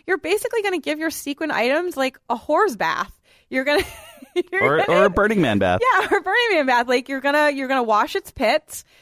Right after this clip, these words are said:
Speaker 1: You're gonna wash, you know, any stained items. You, you know, that's basically what you're gonna do. Then you're gonna, you're gonna rinse out your cloth, and you're gonna go over it with,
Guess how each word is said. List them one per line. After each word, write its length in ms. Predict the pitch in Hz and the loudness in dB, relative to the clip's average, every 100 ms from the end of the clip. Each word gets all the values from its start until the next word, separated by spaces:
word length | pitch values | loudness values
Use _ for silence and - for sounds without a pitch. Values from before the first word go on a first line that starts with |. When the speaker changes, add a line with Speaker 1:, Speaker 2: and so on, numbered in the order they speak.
| _ | _
Speaker 1:
You're 120 | - 254 | -6 -2
gonna 180 | 254 | 0
wash, 560 | 254 233 233 320 311 - | 2 4 4 2 -2 -6
you 60 | 262 | 0
know, 80 | 220 | 0
any 240 | 226 247 | 0 0
stained 460 | 311 - 247 233 240 | -2 -4 -4 -2 -2
items. 560 | 185 208 214 220 262 247 | 0 0 0 0 -4 -6
You, 140 | 240 | -10
you 240 | 220 240 | -10 -6
know, 340 | 262 202 226 233 _ | 0 0 0 -4 _
that's 280 | - 226 233 | -2 -2 -2
basically 280 | 285 269 277 | -6 -6 -8
what 80 | 277 | -4
you're 80 | |
gonna 100 | 349 | -4
do. 140 | 339 262 | -2 -2
Then 100 | 247 | -2
you're 140 | 262 | -2
gonna, 240 | 269 269 254 _ _ | 0 -2 -4 _ _
you're 140 | - 277 | -6 -2
gonna 160 | 277 | 0
rinse 380 | 262 262 294 349 | 0 0 -2 0
out 180 | 349 339 | 2 2
your 180 | 285 277 | 0 -4
cloth, 420 | - 254 233 240 | 0 2 2 2
and 100 | 233 | -2
you're 80 | 226 | -4
gonna 160 | 240 233 | -4 0
go 220 | 240 240 | 2 2
over 260 | 233 233 | 2 2
it 100 | 220 | 0
with, 400 | - 226 214 202 | 0 2 2 0